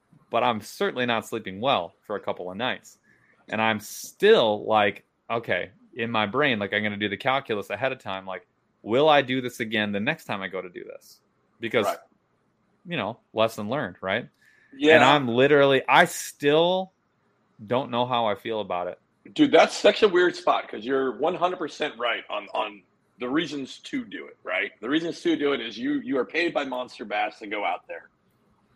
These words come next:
Speaker 2: You're, uh, you're the, uh, the dancing monkey for them, right? And they want the
Speaker 1: Hundred percent.
Speaker 2: monkey to dance this way.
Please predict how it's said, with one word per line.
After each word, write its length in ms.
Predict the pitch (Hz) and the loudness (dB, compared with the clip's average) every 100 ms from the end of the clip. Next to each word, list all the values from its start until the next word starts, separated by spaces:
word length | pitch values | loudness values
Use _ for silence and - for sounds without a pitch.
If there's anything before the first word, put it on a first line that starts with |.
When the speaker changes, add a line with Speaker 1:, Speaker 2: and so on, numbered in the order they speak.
| _ _ _ | _ _ _
Speaker 2:
You're, 500 | 107 117 113 110 107 | -4 -2 -2 -4 -2
uh, 540 | 110 107 104 101 98 92 | 0 2 2 2 -2 -6
you're 460 | 110 127 151 165 156 | -6 -2 0 0 -2
the, 460 | 143 127 123 117 110 | -6 -6 -6 -6 -4
uh, 340 | - - - - | -4 -2 -6 -6
the 100 | - | -12
dancing 600 | 110 139 139 135 143 131 117 | -6 -4 -4 -4 -6 -6 -6
monkey 420 | 113 104 107 98 | -8 -8 -14 -14
for 380 | - 101 98 82 | -14 -12 -10 -8
them, 160 | 80 - | -12 -4
right? 280 | 98 120 - _ _ _ | -2 -2 -4 _ _ _
And 80 | - | 0
they 80 | 117 | 4
want 180 | 165 - | 4 4
the 60 | 185 | 4
Speaker 1:
Hundred 60 | |
percent. 20 | |
Speaker 2:
monkey 260 | 143 156 165 | 4 4 2
to 80 | 160 | 2
dance 420 | 151 151 147 - | 2 2 0 -8
this 320 | 123 127 - | -4 -4 -4
way. 340 | 120 113 110 | -4 -2 -2